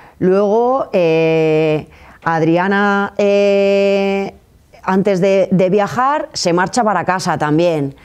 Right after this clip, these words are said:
Se tiene que marchar y, y era como, "Pf, sí, pero si es que nuestra delantera, ahora ya sí que esto,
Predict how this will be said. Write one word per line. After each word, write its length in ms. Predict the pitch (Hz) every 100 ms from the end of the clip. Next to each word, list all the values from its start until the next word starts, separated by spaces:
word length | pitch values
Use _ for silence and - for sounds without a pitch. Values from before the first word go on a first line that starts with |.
| - -
Se 120 | -
tiene 220 | 156 175
que 100 | 180
marchar 520 | 180 180 - 262 285 311 - - - - -
y, 220 | 185 170 160
y 60 | 170
era 160 | 156
como, 320 | 160 160 147
"Pf, 240 | 135 - -
sí, 120 | 147
pero 160 | - 139
si 80 | 143
es 80 |
que 80 | 190
nuestra 320 | 190 175 165
delantera, 500 | 143 135 131 214 208
ahora 180 | 165 170 170
ya 120 | 170
sí 200 | 196 190
que 180 | 226 208
esto, 500 | 208 247 285 330